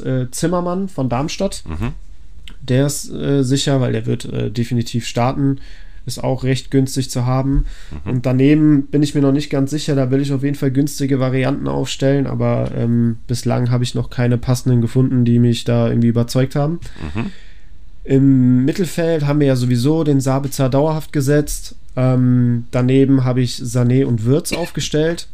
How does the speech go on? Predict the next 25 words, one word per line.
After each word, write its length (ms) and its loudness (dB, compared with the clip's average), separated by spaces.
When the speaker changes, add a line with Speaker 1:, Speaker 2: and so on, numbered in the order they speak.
Speaker 1:
Ich 120 -10
wollte 220 0
so 120 0
ein 80 0
bisschen 460 4
den, 640 2
die 280 0
grad 340 0
richtig, 380 -2
richtig 260 -2
gute 220 0
Phase 280 0
von 280 -2
Wirtz 240 0
mitnehmen, 540 0
der 180 2
Speaker 2:
Ja. 60 0
Speaker 1:
wirklich 500 -2
abreißt 480 -2
momentan 720 0
und, 280 -2
Speaker 2:
Mhm. 80 -6
Speaker 1:
und 120 -2
überragend 540 0
spielt. 280 -2